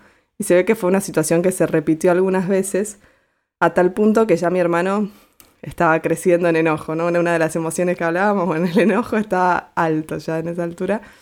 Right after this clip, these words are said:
Y entonces, ¿qué hizo? Yo estaba en otro lado, había dejado todo ese lío en su cuarto y se fue a mi habitación y desordenó absolutamente todo. O sea, sacó las cosas de donde estaban,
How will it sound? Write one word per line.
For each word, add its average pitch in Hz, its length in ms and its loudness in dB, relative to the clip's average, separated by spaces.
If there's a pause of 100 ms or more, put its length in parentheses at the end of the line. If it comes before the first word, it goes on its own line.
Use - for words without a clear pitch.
(680)
Y 202 140 0
entonces, 220 360 0
¿qué 208 180 0
hizo? 185 340 0
Yo 160 140 -6
estaba 196 680 2
en 175 100 -2
otro 208 240 0
lado, 226 420 4
había 175 280 2
dejado 165 480 0
todo 160 200 -2
ese 165 220 -2
lío 170 240 2
en 165 120 -2
su 175 140 -12
cuarto 214 500 0 (460)
y 190 100 -8
se 180 180 -2
fue 233 240 -2
a 208 80 2
mi 180 160 -2
habitación 196 880 -4 (580)
y 196 120 -2
desordenó 180 840 -2
absolutamente 165 920 -4
todo. 131 560 -8
O - 40 -16
sea, 165 200 -8
sacó 170 360 -6
las 202 140 -2
cosas 196 340 -2
de 165 120 0
donde 160 220 -4
estaban, 220 560 -2